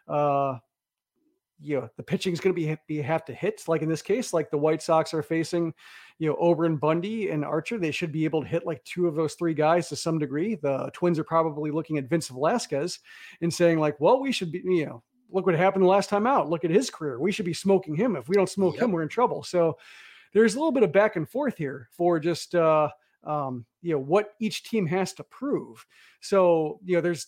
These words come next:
Speaker 1: there's tension there. And then, uh, Byron Buxton avoided the injury list. He D H, so we might not see him in center field maybe the entire weekend, but we're, you know, looks like we're finally going to see Buxton in the lineup for the first time since, uh, twenty twenty. So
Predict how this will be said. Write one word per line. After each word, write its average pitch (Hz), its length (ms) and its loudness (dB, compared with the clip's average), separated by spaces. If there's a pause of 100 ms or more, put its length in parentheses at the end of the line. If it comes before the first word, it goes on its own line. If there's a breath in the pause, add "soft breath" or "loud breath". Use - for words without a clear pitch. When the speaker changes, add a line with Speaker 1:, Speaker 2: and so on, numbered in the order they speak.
Speaker 1:
there's 165 260 -4
tension 214 500 -4
there. 160 600 -6
And 180 160 0
then, 190 280 2
uh, 180 100 2
Byron 185 380 2
Buxton 220 440 0
avoided 180 420 0
the 180 140 0
injury 208 220 -4
list. 254 300 -4
He 170 180 -8
D 160 280 -2
H, 226 280 -2
so 170 100 -4
we 165 120 -2
might 185 180 -2
not 180 140 -8
see 202 100 -6
him 185 60 -2
in 156 80 -4
center 190 260 -8
field 226 320 -2
maybe 147 340 -6 (400 soft breath)
the 165 60 -4
entire 165 320 -2
weekend, 180 340 -4
but 156 200 -2
we're, 147 280 -10
you 151 140 -6
know, 143 60 -4
looks 151 120 -8
like 165 120 -6
we're 156 120 -4
finally 185 360 2
going 185 260 2
to 156 80 -4
see 196 180 -6
Buxton 147 640 -4 (340 soft breath)
in 180 80 -6
the 170 80 -2
lineup 156 360 -2
for 160 60 -14
the 147 80 -6
first 165 300 -8
time 156 280 -4
since, 147 400 -8
uh, 139 560 -2
twenty 160 380 -4
twenty. 214 480 -4
So 156 580 0